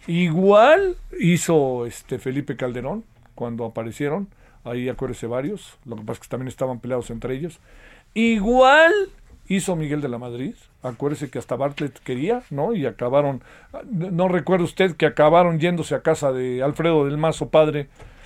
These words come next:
como que el candidato, y dijeron, "Chin, me equivoqué, viéndolo bien es el otro que se llama Carlos Salinas". O sea, que como sea, esas cosas sí están, están desde hace tiempo muy abiertas. Yo, lo que dice el presidente es que lo va a elegir una encuesta o el dedo divino,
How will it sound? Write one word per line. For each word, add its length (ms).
como 380
que 80
el 180
candidato, 540
y 20
dijeron, 320
"Chin, 260
me 100
equivoqué, 840
viéndolo 480
bien 200
es 120
el 120
otro 240
que 80
se 80
llama 160
Carlos 220
Salinas". 440
O 40
sea, 120
que 140
como 280
sea, 360
esas 300
cosas 320
sí 80
están, 460
están 420
desde 240
hace 180
tiempo 280
muy 200
abiertas. 580
Yo, 420
lo 180
que 200
dice 220
el 100
presidente 380
es 120
que 160
lo 200
va 420
a 40
elegir 340
una 140
encuesta 460
o 120
el 80
dedo 220
divino, 440